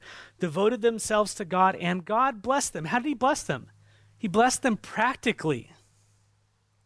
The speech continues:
I think that's important. How many of you guys need wisdom in, in what you're doing in life? How many need a little bit of help with learning? How many of you kinda get stuck in something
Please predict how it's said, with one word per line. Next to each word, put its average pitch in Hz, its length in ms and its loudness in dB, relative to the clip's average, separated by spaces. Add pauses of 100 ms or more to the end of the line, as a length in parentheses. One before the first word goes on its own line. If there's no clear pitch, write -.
(360)
I - 60 -20
think 254 140 -6
that's 320 160 2
important. 208 520 2
How 226 120 4
many 277 120 2
of 240 60 -2
you 247 80 -4
guys 233 220 2
need 147 220 -4
wisdom 190 500 2 (300)
in, 202 200 -2
in 202 200 2
what 202 140 2
you're 214 100 0
doing 214 260 0
in 185 100 0
life? 165 460 -2 (340)
How 220 140 0
many 294 140 2
need 262 240 0
a 208 40 0
little 233 200 0
bit 196 160 0
of 180 40 -6
help - 300 0
with 185 120 -2
learning? 185 400 0
How 226 120 0
many 277 140 2
of 233 60 -2
you 233 100 -2
kinda 220 180 2
get 180 160 -2
stuck - 380 2
in 214 80 0
something 180 420 0